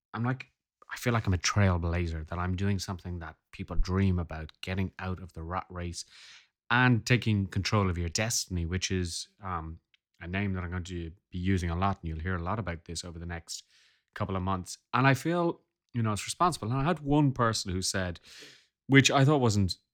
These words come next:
particularly nice, but, um, they said, "Well, I hope, you know, it doesn't happen to you what happened to our other colleague who left, uh, to set up his own business and then couldn't make ends meet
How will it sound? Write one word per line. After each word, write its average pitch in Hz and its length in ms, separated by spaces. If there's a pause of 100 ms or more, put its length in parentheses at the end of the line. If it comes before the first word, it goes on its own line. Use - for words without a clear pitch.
(120)
particularly 104 420
nice, 98 460
but, - 300 (480)
um, 101 240
they 98 100
said, 98 160
"Well, 104 240
I 85 120
hope, 107 400
you 107 120
know, 95 200
it 85 80
doesn't 90 200
happen 95 420
to - 140
you 95 160
what 90 140
happened 90 400 (140)
to 87 440 (300)
our 92 200
other 113 160
colleague 90 440
who - 160
left, 95 460 (580)
uh, 92 400
to - 160
set 98 180
up 92 60
his 90 100
own 92 140
business 98 460
and 98 180
then 90 240
couldn't 95 280
make 87 240
ends 92 240
meet 98 400